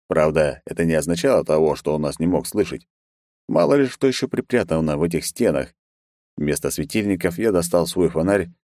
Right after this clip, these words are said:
и, включив его, прикрепил к правой стене. Таким образом, в комнате опять стало светло. «Ух ты, какой прикольный артефакт!»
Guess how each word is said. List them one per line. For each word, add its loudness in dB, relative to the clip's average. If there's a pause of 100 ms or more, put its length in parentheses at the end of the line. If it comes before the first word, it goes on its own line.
(240)
и, 0
включив -4
его, 2
прикрепил -2
к -14
правой 0
стене. -4 (260)
Таким -4
образом, 0
в -16
комнате -2
опять -2
стало -2
светло. -2 (760)
«Ух 0
ты, 4
какой 0
прикольный 2
артефакт!» -2